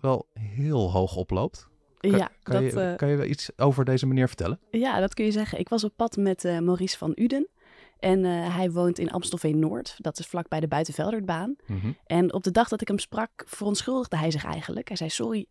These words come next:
Speaker 2: ik heb niet zo goed geslapen vannacht, eh, want er zijn nogal wat vliegtuigen overkomen vliegen."
Speaker 1: Ja.
Speaker 2: En toen ging hij opzoeken in zijn, hij heeft een, een app waarbij je precies per postcode kunt zien wat er die nacht allemaal overgevlogen is.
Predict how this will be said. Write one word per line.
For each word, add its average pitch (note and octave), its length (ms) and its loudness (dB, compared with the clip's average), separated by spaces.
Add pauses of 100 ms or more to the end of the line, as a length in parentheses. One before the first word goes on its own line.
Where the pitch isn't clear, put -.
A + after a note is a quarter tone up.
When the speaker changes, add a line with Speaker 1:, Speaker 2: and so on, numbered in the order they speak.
(420)
Speaker 2:
ik - 100 -12
heb G#3 100 2
niet A#3+ 160 6
zo B3+ 80 2
goed A3 160 -4
geslapen A3+ 400 -2
vannacht, - 580 -2
eh, F#3+ 440 0
want F#3 200 -4
er G#3 60 -2
zijn A3 200 -2
nogal G3+ 220 -4
wat - 140 -8
vliegtuigen F3+ 560 -2
overkomen D3 540 0
vliegen." D3 460 -2 (140)
Speaker 1:
Ja. G#3 300 4
Speaker 2:
En E3+ 80 -6
toen F#3 100 -4
ging A3+ 160 2
hij E3+ 260 6
opzoeken C4+ 480 0
in G3+ 140 0
zijn, F3+ 160 4
hij F3 100 2
heeft D#3+ 160 -4
een, D3+ 220 -4
een D#3+ 140 0
app - 180 0
waarbij F3 240 0
je E3+ 80 0
precies - 340 -4
per G3 180 0
postcode A#3+ 480 -2
kunt G#3+ 180 -2
zien G#3 240 2
wat G3+ 200 -2
er F3+ 140 -2
die F#3 140 2
nacht F#3 300 0
allemaal F3 280 2
overgevlogen D#3 720 -2
is. - 340 -10